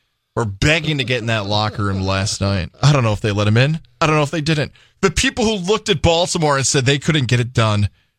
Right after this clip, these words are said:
guess what? The Orioles are gonna enter the American League as the favorites to go to the World Series. And this is a wake-up call. As much as I'd love to do a few more minutes of me going nuts about the Orioles and me complaining that we didn't have a Blink one eighty-two song that I had all day to prepare for,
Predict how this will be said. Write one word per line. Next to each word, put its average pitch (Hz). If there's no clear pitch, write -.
guess 139
what? 117
The 123
Orioles 156
are 147
gonna 139
enter 127
the 110
American 123
League 95
as 123
the 120
favorites 131
to 110
go 104
to 101
the 101
World 92
Series. 69
And 151
this 208
is 220
a 208
wake-up 139
call. 107
As 117
much 226
as -
I'd 233
love 185
to 160
do 165
a 139
few 175
more 170
minutes 143
of 120
me 135
going 127
nuts 123
about 113
the 113
Orioles 117
and 110
me 120
complaining 120
that 113
we 113
didn't 113
have 110
a 104
Blink 110
one 110
eighty-two 107
song 113
that 104
I 104
had 110
all 107
day 110
to 104
prepare 107
for, 110